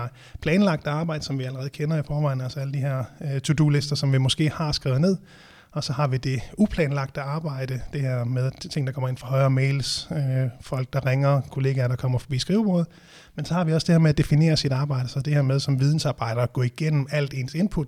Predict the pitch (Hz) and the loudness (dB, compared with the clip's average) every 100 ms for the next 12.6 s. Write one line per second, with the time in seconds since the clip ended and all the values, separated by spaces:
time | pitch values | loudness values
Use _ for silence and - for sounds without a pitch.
0 | - 143 160 147 135 147 143 135 - 147 | -4 -4 -2 -2 -2 -2 -2 -4 0 2
1 | 143 131 135 123 127 151 147 - 127 135 | 2 2 0 0 2 2 0 -4 -2 -2
2 | 135 143 143 127 120 117 117 - - - | -2 0 0 0 0 -2 -4 -6 -20 -20
3 | - - 131 143 - 156 127 - - - | -20 -8 -2 0 2 4 2 -2 -14 -20
4 | - - 156 135 139 127 156 143 131 131 | -10 -4 -2 -2 -4 -6 0 0 0 -2
5 | 123 131 143 131 - - 135 127 127 120 | -2 0 2 0 -2 -8 -6 -6 -4 -4
6 | - 131 131 123 123 139 131 - 131 131 | -4 -4 -4 -6 -6 -8 -6 -2 -2 -4
7 | 123 120 - - 147 - 143 165 185 147 | -8 -10 -12 -12 -10 -6 -2 2 4 4
8 | 139 143 135 190 - 160 139 139 123 135 | 4 4 4 0 0 -2 -2 -4 -2 -2
9 | 151 131 127 127 151 156 131 - 147 170 | -4 -4 -4 0 2 2 2 -4 0 2
10 | 156 151 160 - 156 147 131 143 143 135 | 2 0 -2 0 2 2 2 2 2 0
11 | 139 135 127 123 - - - 135 135 135 | 0 0 -2 -4 -10 -16 -10 -8 -4 -2
12 | 135 135 123 143 139 | -2 -4 -4 -4 -2